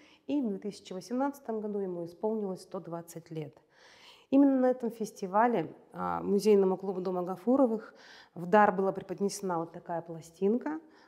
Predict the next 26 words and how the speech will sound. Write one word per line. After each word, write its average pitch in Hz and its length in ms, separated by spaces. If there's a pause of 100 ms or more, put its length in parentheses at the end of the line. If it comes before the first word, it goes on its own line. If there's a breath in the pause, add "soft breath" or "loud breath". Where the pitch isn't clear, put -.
А, 185 380
подарил 240 420
её 202 640
Бадри 185 280
Девишев, 180 540 (260 soft breath)
один 190 380
из 190 400 (640)
потомков 202 560
купцов - 360
Агафуровых, 277 720 (220 soft breath)
правнук 247 440 (440 soft breath)
Зайниддина 196 580
Агафурова. 160 600 (380)
Пластинка 202 480
была 180 200
нам 165 220
подарена 165 520 (240 loud breath)
в 170 40
оригинальном 175 540
конверте 196 640 (240 loud breath)
с - 80
надписью 202 540
«Братья 156 400
Агафуровы, 185 600
торговый 220 440
дом» 214 260